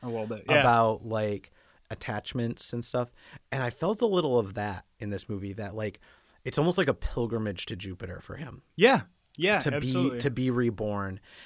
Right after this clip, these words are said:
Speaker 2: And as he goes, he is slowly stripping away,
Speaker 1: Mm-hmm.
Speaker 2: even non-intentionally, stripping away, uh, his attachments to his family,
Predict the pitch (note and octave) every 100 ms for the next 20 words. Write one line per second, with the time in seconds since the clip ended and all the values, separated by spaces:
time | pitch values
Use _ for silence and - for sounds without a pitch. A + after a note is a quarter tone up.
0 | - C#3 A#2+ B2+ D3+ C#3+ G3+ D#3+ B2 B2+
1 | A#2+ G#2 G2 G2 - _ _ _ - C#3
2 | C3+ B2 A#2 - - A2+ A2 A#2+ B2+ C#3
3 | D3 D#3 D#3 - _ _ _ _ _ _
4 | - - - C#3 C3+ A#2+ A2+ G#2 F#2+ G2
5 | - - - C3+ B2+ C#3 D#3 F3 G#3 F#3+
6 | F3 E3 D3 E3 - - G#2+ G2+ F#2+ G#2+
7 | - - C#3+ C3 C#3 B2 A#2 A2+ A2 G#2+
8 | G#2 - - - _ - A#2 A2 G#2+ G#2+
9 | G#2 A2 _ _ _ _ _ C3 A#2 G#2+
10 | A#2+ G#2 G#2+ - G2 - C3 D3+ D#3 D#3